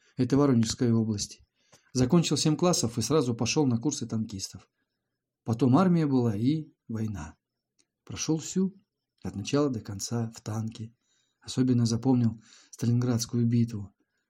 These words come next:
Шестого августа сорок второго года пошли немцы в наступление. Много их было.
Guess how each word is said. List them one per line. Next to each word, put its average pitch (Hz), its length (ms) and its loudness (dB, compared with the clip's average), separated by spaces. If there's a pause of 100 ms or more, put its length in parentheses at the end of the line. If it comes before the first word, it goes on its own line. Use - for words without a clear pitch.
(200)
Шестого 120 420 0
августа 123 320 -2
сорок 120 320 -2
второго 123 380 0
года 113 360 -2 (400)
пошли 120 460 4
немцы 117 380 2
в 107 40 0
наступление. 110 720 0
Много 123 360 2
их 104 160 2
было. 104 340 -6